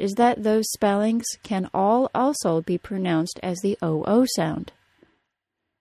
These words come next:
There is a way to know if the pronunciation will be long U or O O sound, however. The long U sound is more likely when the consonant sound before the spelling is any of the following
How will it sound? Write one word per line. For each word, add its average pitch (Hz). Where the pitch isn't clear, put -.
There 180
is 285
a 320
way 220
to 196
know 185
if 170
the -
pronunciation 190
will 185
be 175
long 160
U 185
or 165
O 151
O 165
sound, 190
however. 151
The 202
long 269
U 214
sound 170
is 180
more 202
likely 196
when 180
the 175
consonant 214
sound 170
before 190
the 247
spelling 277
is 208
any 196
of 160
the 160
following 190